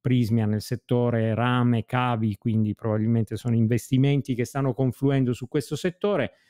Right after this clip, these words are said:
e quindi cercando di proiettare verso l'alto come se questo fosse un, un movimento impulsivo.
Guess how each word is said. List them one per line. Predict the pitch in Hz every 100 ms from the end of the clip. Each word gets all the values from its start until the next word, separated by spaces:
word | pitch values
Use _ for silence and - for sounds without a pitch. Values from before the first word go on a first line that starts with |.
| _ -
e | 170
quindi | 220 180 139 117 - _ _ -
cercando | 175 160 208 202
di | 165
proiettare | 175 180 175 185 151
verso | 139 135 160
l'alto | 160 143 110
come | 113 131
se | 131
questo | 156 - 127
fosse | 139 - 143
un, | 147 147 131 214
un | 151 131 127
movimento | 120 127 139 170 170
impulsivo. | 156 156 143 - 120 104 92